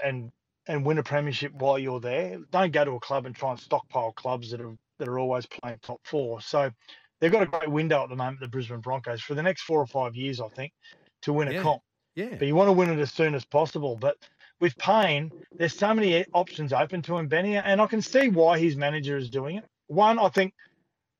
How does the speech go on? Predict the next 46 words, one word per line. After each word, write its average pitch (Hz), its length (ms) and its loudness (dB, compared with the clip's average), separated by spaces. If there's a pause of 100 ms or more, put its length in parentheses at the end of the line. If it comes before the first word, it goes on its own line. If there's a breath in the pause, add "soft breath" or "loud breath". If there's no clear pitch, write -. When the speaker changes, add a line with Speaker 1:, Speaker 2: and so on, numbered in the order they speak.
(120)
Speaker 1:
what 208 240 6
I 240 100 10
would 180 160 6
assume 175 400 2
is 131 120 0
really 156 240 4
important 143 460 0
to 110 60 -8
him 135 260 -2
is 135 280 -6
that, 139 180 -2 (600)
is 139 240 -2
that 143 160 -4 (320)
wherever 160 300 6
his 151 200 2
mother's 156 320 2
going 139 160 2
to 139 40 -2
be 131 140 -4
incarcerated, 135 840 -2
he 139 160 0
would 139 100 -2
want 147 180 0
to 139 40 -6
be 131 300 -8
close 147 320 2
to 135 200 -6
from 135 220 -8
a 127 40 -6
visitation 143 680 -2
point 151 260 -4
of 113 60 -10
view. 110 220 -12
So 147 360 0 (640 loud breath)
that 202 140 6
would 185 120 6
be 156 120 4
one 151 280 4
thing. 151 360 -8 (520)
That 185 160 6
would 185 120 4
be 160 100 6
one 156 240 4
thing. 139 340 -6
And 147 180 -2
then, 156 340 4